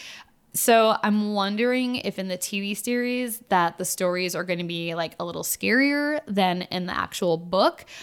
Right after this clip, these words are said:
But if Flanagan is incorporating some of Christopher Pike's other books into the series, my guess is that's how he's gonna do it. The other books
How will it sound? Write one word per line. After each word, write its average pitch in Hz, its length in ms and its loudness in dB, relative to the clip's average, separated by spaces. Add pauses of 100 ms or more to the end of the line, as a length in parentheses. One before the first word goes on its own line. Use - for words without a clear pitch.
(320)
But 226 160 6
if 226 160 2
Flanagan 240 420 2
is 190 220 0
incorporating 294 640 2
some 285 180 2
of 277 160 -2
Christopher 285 400 -2
Pike's 285 360 0
other 240 160 -2
books 202 280 -2
into 202 160 -2
the 208 80 -4
series, 185 540 -2
my 220 540 2
guess 185 460 0
is 185 120 -2
that's 170 240 0
how 175 240 0
he's 170 160 -6
gonna 175 200 -4
do 175 180 -6
it. - 280 -4
The 180 240 -4
other 190 240 2
books 175 420 -2